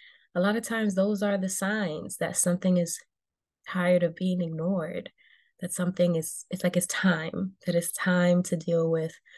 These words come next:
whatever it is that is calling your attention. And I know that God's mercy is sufficient, that sometimes we're afraid that the, the process is gonna take us out. Like, if I really get into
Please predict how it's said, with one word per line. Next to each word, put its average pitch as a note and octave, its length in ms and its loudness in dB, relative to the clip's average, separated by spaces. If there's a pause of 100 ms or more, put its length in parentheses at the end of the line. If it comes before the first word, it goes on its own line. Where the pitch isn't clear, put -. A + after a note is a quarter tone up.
(320)
whatever E3+ 420 2
it E3+ 120 2
is E3 380 0
that E3 160 -4
is E3 120 -6
calling E3+ 420 -4
your D#3+ 160 -2
attention. F3 640 -2 (580)
And F#3+ 140 6
I G3 140 6
know F#3 420 6
that E3 380 0
God's F3 360 -2
mercy E3 580 -4
is E3 380 -2 (920)
sufficient, G3+ 800 0 (640)
that F3 380 4 (180)
sometimes F#3+ 460 4
we're F#3 100 4
afraid F3 560 4
that D#3 380 -4
the, E3 120 -2 (140)
the E3+ 140 -4
process F3 540 0
is D#3+ 100 -10
gonna F3 200 -2
take E3 240 2
us F#3 140 -4
out. D3+ 260 2 (480)
Like, E3 220 0
if D#3+ 100 -2
I F3 100 6
really E3+ 340 6
get E3 240 2
into E3+ 440 0